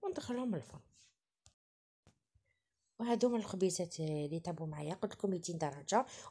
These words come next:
وما ياخذوش وقت طويل في الفرن، بالخف الحاجه طيب. وكل واحد يعرف الفن تاعو. وداو هاد اللون كما راكم تلاحظوا فيه،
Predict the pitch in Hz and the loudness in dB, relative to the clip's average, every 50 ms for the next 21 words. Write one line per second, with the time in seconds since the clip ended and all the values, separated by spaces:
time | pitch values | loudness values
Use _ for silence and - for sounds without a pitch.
0 | - 311 294 269 233 - - 196 202 - 190 185 - - - - - - 156 160 | 0 6 8 8 8 8 6 4 4 4 4 2 0 -2 -8 -8 -4 -2 0 0
1 | 170 160 151 156 156 147 139 135 131 - - - - - - - 220 185 - - | 0 0 2 2 2 2 2 0 -2 -6 -12 -18 -16 -4 6 6 6 6 6 2
2 | 131 156 196 233 - - _ _ _ _ _ - 175 175 170 117 - - - 170 | 2 2 2 2 -4 -8 _ _ _ _ _ 2 2 4 4 0 -8 -6 -6 -6
3 | 156 - - 170 165 160 - 151 147 143 131 139 143 147 _ _ _ _ _ - | -6 -4 -2 -4 -2 -2 -2 -4 -4 -4 -6 -10 -12 -18 _ _ _ _ _ 0
4 | 165 170 196 - - - _ - - _ _ _ _ _ _ _ _ _ _ - | 2 2 2 0 -4 -20 _ -20 -20 _ _ _ _ _ _ _ _ _ _ 2
5 | 208 202 202 - 208 196 202 202 - - 196 - 202 190 185 175 175 170 165 - | 2 2 4 2 0 2 2 2 0 0 2 4 4 4 4 2 0 -2 -2 -4
6 | 170 165 - 170 151 - - 151 151 147 147 165 190 247 269 - - - - _ | -4 -4 -2 -4 -6 -4 -6 -8 -8 -6 0 4 4 4 4 2 -6 -20 -20 _
7 | _ _ - 302 247 233 233 202 151 170 165 - - 131 131 131 156 190 233 233 | _ _ 0 0 4 6 4 4 6 2 0 0 0 -8 2 4 4 4 4 2
8 | - 226 202 185 - 175 165 - - - - - 143 123 - - 151 175 240 302 | 0 0 -2 -2 -2 -4 -6 -6 -8 -10 -10 -10 -10 -12 -10 -6 -4 -2 -2 -4